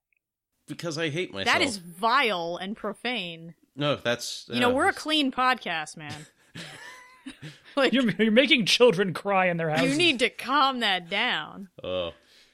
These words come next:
Speaker 1: so, to back up a little bit, uh,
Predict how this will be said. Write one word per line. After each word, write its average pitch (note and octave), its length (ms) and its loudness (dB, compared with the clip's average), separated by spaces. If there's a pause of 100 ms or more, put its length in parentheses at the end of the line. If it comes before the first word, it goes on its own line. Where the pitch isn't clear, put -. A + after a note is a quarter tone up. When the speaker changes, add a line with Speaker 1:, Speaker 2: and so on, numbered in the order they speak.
(300)
Speaker 1:
so, D3 560 0 (840)
to - 100 -6
back F#3+ 300 0
up D3 160 0
a - 20 -6
little G#2+ 280 -2
bit, F#2 320 -6 (100)
uh, G#2+ 300 0